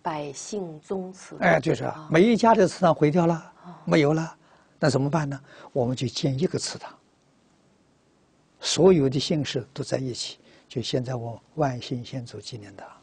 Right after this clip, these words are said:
Speaker 2: 希望每一个县市有一个，啊，春秋来祭祖，提倡孝道。啊，这也是民族大团结。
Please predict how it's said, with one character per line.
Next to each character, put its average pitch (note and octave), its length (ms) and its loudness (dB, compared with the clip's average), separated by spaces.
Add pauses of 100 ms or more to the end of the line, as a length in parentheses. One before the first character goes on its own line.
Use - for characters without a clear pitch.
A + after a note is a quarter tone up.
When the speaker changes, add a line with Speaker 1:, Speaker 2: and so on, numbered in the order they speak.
(1900)
Speaker 2:
希 - 160 4
望 C#3+ 200 6
每 A#2 140 -2
一 B2+ 120 -6
个 - 80 -8
县 C3+ 300 -4
市 - 260 -10
有 G2 160 -12
一 G#2 120 -12
个， - 240 -16 (840)
啊， - 200 -4 (460)
春 B2 320 -6
秋 A2+ 240 -10
来 G#2 140 -10
祭 - 200 -14
祖， - 160 -20 (920)
提 - 160 -6
倡 - 180 -14
孝 - 180 -16
道。 - 120 -20 (3500)
啊， D#3+ 200 -6
这 D#3 120 2
也 C3+ 120 4
是 - 140 -4
民 B2 240 -4
族 C3 160 -8
大 B2 160 -4
团 B2 180 -10
结。 - 300 -20